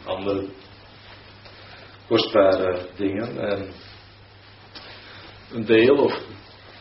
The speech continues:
soms helemaal, als het om de buit ging, werd dan als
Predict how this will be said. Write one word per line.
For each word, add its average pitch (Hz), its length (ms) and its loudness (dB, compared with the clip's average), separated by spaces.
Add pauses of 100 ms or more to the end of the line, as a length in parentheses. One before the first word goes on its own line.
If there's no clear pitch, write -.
soms - 360 -4
helemaal, 85 680 -4 (500)
als - 200 -12
het - 200 -12
om 110 160 -10
de 104 80 -8
buit 101 300 0
ging, 117 260 -6 (640)
werd 117 360 0
dan 107 340 0 (1200)
als - 680 -10